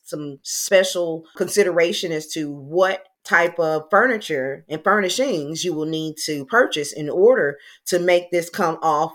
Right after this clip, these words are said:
well. And I believe that you can. I absolutely believe it can serve the dual purpose. Depending on your area, you know, you may determine that one is more, more of a necessity than the other.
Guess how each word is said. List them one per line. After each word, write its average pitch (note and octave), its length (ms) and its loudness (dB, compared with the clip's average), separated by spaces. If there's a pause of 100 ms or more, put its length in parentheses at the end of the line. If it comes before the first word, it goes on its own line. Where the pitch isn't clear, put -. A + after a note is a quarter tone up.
(120)
well. E3 540 0
And G3 140 4
I G3 40 4
believe G3 360 0
that - 160 -2
you D3+ 80 -12
can. C#3+ 420 -4
I A#2+ 100 -2
absolutely E3 560 -2
believe E3+ 360 -6
it E3 100 -8
can D#3+ 220 -6 (260)
serve F3 380 4
the D#3 80 -4
dual E3+ 260 0
purpose. F3 640 -2
Depending A3+ 580 2
on G3 320 2
your E3 240 2
area, E3+ 560 4 (320)
you E3 140 0
know, D3 180 0
you F3 160 -2
may G3+ 260 4
determine F3+ 580 2
that D3+ 260 0 (180)
one F#3+ 400 4
is F3 260 2
more, F3+ 520 6 (160)
more G#3+ 160 4
of F#3 80 2
a E3+ 40 2
necessity B3+ 600 0
than E3 140 -2
the D3+ 120 -6
other. D3 340 -2